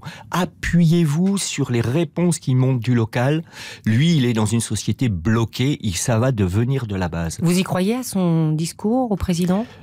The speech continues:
Speaker 1: Je pense qu'il est, euh, sur une ligne de crête. Euh, je pense qu'il est dans le moule. Bah, il est issu du moule.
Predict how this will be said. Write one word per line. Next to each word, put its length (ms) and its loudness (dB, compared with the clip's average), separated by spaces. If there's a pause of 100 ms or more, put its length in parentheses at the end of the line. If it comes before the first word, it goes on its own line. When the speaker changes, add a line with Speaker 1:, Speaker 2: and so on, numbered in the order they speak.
(340)
Speaker 1:
Je 180 0
pense 360 0
qu'il 220 0
est, 300 2
euh, 280 0
sur 240 -2
une 80 4
ligne 200 2
de 80 2
crête. 420 -4 (100)
Euh, 440 2
je 140 0
pense 300 0
qu'il 240 0
est 420 2
dans 140 2
le 80 4
moule. 360 2 (300)
Bah, 220 -8
il 180 -6
est 40 -2
issu 320 -2
du 100 0
moule. 280 2